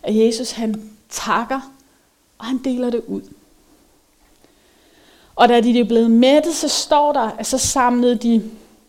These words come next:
det sammen og fyldte tolv kurve med de stykker af fem bygbrød, som var til overs efter dem, der havde spist.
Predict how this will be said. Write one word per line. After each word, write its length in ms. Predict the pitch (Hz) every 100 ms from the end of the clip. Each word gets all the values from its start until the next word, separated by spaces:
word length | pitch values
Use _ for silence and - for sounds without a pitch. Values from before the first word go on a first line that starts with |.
| _ -
det 120 | 233
sammen 600 | 226 - 269 285 294 285
og 80 | 226
fyldte 460 | - - 269 277 269
tolv 440 | - - - 311 -
kurve 600 | - - 240 247 269 294 285 - _ _ -
med 300 | 220 214 202 - -
de 120 | 269 277
stykker 460 | - 269 262 262
af 200 | - 170
fem 340 | - - 277 285 -
bygbrød, 520 | - 277 277 - 247 - - - - -
som 240 | - 240
var 120 | 220 214
til 120 | 226 220
overs 560 | 262 254 180 - - _ _ _ _ _ -
efter 280 | 214 - 220
dem, 240 | 220 220
der 100 | 220
havde 180 | 214 185
spist. 600 | - - 214 - -